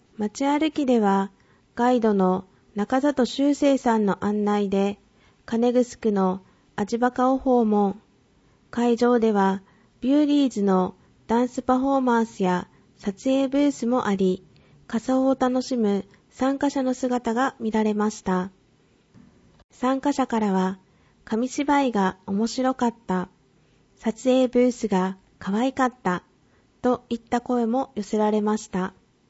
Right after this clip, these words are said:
子供から大人まで笑顔があふれる賑やかなイベントとなりました。写真紹介。写真が二枚掲載されております。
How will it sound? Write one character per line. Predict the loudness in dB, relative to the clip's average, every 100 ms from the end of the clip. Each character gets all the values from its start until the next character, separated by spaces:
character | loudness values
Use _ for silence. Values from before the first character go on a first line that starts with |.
| _ _ _ _ _ _
子 | -6
供 | -2 -2 -2
か | 0
ら | 0 0 -2 _ _
大 | -6 -2
人 | -2
ま | 0 0
で | 0 -2 _ _ _ _ _ -8
笑 | -2
顔 | 2 2 0
が | -2
あ | -4
ふ | -4 0
れ | 2
る | 2 0 -6 _ _
賑 | -8 -4 -2
や | 0
か | 0
な | -2 -2
イ | -2
ベ | -2
ン | 0
ト | -2
と | -2
な | -2 0
り | -2
ま | -4
し | -6
た。 | -6 -6 -6 _ _ _ _ _ _ _ _ _ _ _ _
写 | -8 -6
真 | -4 -4
紹 | -2 -2 -2
介。 | 0 -2 -4 _ _ _ _ _
写 | -10 -8
真 | -4 -4 -2
が | -2
二 | -2 -2
枚 | -2 -2
掲 | -2 -2 -2
載 | 0 -2
さ | -2
れ | -4
て | 0 0
お | 0
り | 0
ま | 0
す。 | -2